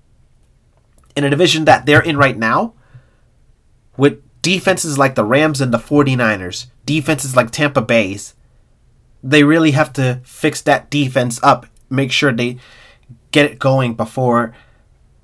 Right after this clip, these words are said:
the playoffs start, because if they are going to allow that much yards and points the rest of the way, when the playoff starts,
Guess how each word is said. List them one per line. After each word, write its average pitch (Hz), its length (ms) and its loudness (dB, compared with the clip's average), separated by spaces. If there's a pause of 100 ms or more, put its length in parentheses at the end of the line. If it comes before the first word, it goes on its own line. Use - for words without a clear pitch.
the 127 120 -2
playoffs 127 380 2
start, - 440 -2
because 101 680 -6 (180)
if 113 240 -8 (240)
they 147 300 2
are 120 400 2 (180)
going 131 360 -2
to 131 140 -4
allow 117 300 4
that 117 280 -2
much 123 260 -6
yards 120 540 -2 (340)
and 127 260 -4
points - 640 -10 (500)
the 104 120 -10
rest 127 240 -2
of 127 80 -6
the 123 80 -2
way, 95 340 0 (240)
when 101 140 -16
the 98 80 -16
playoff 127 420 2
starts, - 560 0